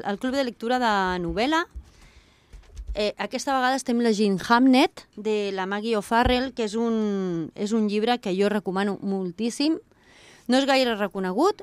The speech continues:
eh, però té un munt de premis, té molt de reconeixement entre llibreters, bibliotecaris, i, i val molt, molt, molt la pena.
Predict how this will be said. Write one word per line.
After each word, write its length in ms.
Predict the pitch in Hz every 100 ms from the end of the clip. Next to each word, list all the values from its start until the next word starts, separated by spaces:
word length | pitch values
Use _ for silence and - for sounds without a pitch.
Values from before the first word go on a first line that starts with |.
| -
eh, 720 | 214 208 196 190 185 180 175
però 160 | 185 170
té 380 | 202 208 208 196
un 80 |
munt 140 | 196 196
de 60 | 185
premis, 640 | 220 247 269 262 262 -
té 80 | 233
molt 320 | 220 214 220
de 120 | 214 202
reconeixement 600 | 196 196 185 185 190 196
entre 560 | 190 185 180 175 170 170
llibreters, 580 | 170 165 156 214 220 220
bibliotecaris, 880 | 202 190 175 175 220 233 240 240 -
i, 380 | 196 175 175 170 190
i 80 | 190
val 220 | 185 202
molt, 240 | 196 185
molt, 220 | 180 180 180
molt 160 | 180
la 80 | 175
pena. 380 | - 147 147